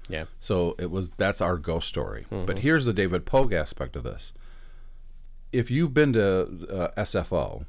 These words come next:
Speaker 2: which I know you have
Speaker 1: Yeah.
Speaker 2: multiple times, it's a busy airport.
Speaker 1: Sure is.
Speaker 2: But there are p-,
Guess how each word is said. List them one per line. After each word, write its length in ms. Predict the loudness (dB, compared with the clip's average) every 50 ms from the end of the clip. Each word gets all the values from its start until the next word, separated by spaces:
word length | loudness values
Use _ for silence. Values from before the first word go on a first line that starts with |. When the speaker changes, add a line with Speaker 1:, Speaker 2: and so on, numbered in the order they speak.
| -6
Speaker 2:
which 200 | -6 -4 -2 0
I 60 | 0 2
know 160 | 2 2 2
you 220 | 2 2 0 0
have 340 | -2 -4 -4 -6 -6 -8 -8 -6
Speaker 1:
Yeah. 180 | -6 -6 -6 -4
Speaker 2:
multiple 480 | -2 0 2 2 2 0 0 -2 -4 -6
times, 400 | -6 -6 -8 -8 -10 -12 -12 -14 -14 -14 -14 -14 -14 -14 -14 -6 0
it's 160 | 2 2 2 2
a 80 | 0 -2 -4 -6 -8 -10 -14 0 4
busy 380 | 4 4 6 4 2 0 0 0
airport. 600 | 0 0 0 0 -2 -4 -6 -8 -8 -10 -10 -12 -10
Speaker 1:
Sure 180 | -8 -6 -6 -4
is. 200 | -6 -6 -8 -12 -14 -14 -14 -14 -14 -16 -6 -4
Speaker 2:
But 160 | -4 -2 0
there 200 | 2 4 4 4
are 140 | 4 2 0
p-, 300 | -2 -4 0 4 6